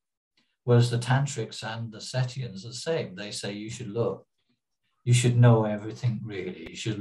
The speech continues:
least try. And Set gives you the power to do that. And I see it's very, very parallel to,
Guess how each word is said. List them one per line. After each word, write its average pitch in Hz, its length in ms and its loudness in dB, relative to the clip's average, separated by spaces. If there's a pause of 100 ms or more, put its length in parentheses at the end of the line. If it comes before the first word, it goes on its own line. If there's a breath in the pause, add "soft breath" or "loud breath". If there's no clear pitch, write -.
least 120 200 8
try. 95 580 0 (680 soft breath)
And 104 340 2
Set - 340 2
gives 120 200 0
you 104 120 -4
the 98 100 -10
power 98 280 -8
to - 100 -12
do 104 260 -10
that. - 240 -14 (500 soft breath)
And 135 100 4
I 147 40 6
see 233 160 4
it's 147 160 8
very, 135 240 6
very 143 240 4
parallel 151 600 2
to, - 160 -6